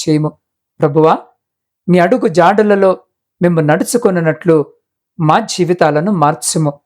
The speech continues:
తండ్రి, మా ద్వారా అనేకులు నీలోనికి వచ్చినట్లు, నీ అడుగు జాడలలో వారు నడుచున్నట్లు మాకు నేర్పించుము.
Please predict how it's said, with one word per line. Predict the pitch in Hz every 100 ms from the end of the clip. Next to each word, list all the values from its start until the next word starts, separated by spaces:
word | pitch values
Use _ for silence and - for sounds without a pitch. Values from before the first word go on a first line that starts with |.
| _ _
తండ్రి, | 160 156 175 240 - _ _ _ _ _
మా | 170 185
ద్వారా | 180 175 214 240 208 -
అనేకులు | 160 165 208 269 - 233 196 - _ _ _ _ -
నీలోనికి | 170 202 185 240 247 190
వచ్చినట్లు, | 151 156 170 160 160 226 330 _ _ _ _ _ -
నీ | 180
అడుగు | 190 180 -
జాడలలో | 175 175 202 233 220 208 202 - _
వారు | 156 160
నడుచున్నట్లు | 156 160 262 - 190 165 - 170 151 - _ _ _ -
మాకు | 156 -
నేర్పించుము. | 202 156 156 - 156 - 160